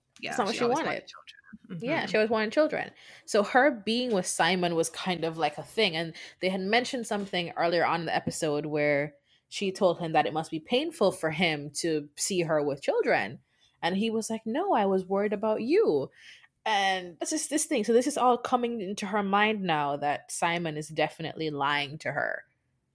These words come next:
Speaker 2: about being unable to have children. So how does she solve this problem?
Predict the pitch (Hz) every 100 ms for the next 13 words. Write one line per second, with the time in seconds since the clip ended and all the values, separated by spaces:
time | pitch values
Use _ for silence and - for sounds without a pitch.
0 | - 156 160 131 123 113 - 165 180 156
1 | 151 147 143 143 143 135 - 101 - 80
2 | - _ _ _ _ - 311 370 392 370
3 | 359 - 302 277 254 - 254 208 87 -